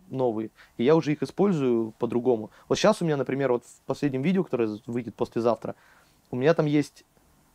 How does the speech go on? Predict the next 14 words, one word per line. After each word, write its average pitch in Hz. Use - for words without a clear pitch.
кадр, 147
как -
я 131
еду 135
на 127
машине, 135
везу 120
Владимира. 113
Это 135
снимает 139
с 110
двух 127
камер. 160
И 135